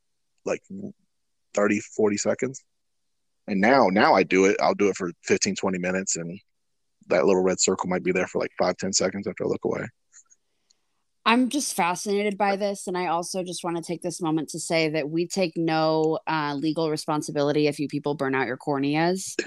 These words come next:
Speaker 1: <laughs> Yeah.
Speaker 2: This is
Speaker 1: Yeah,
Speaker 2: for
Speaker 1: I
Speaker 2: spiritual purposes and done at your own discretion. <laughs>
Speaker 1: Yeah,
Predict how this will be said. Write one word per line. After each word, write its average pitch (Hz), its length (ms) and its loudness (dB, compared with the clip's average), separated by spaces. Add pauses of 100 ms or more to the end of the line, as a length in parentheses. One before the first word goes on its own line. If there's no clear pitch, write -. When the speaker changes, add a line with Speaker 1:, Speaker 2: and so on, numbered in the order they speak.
(200)
Speaker 1:
<laughs> - 280 8
Yeah. 98 240 6 (220)
Speaker 2:
This 202 280 4
is 220 120 6
Speaker 1:
Yeah, - 120 8
Speaker 2:
for - 60 10
Speaker 1:
I 254 60 10
Speaker 2:
spiritual 196 400 8
purposes 165 580 0
and 165 120 0
done 147 160 2
at 156 80 -2
your 147 120 -2
own 135 100 -2
discretion. 135 640 -4
<laughs> - 60 -12 (600)
Speaker 1:
Yeah, 101 100 0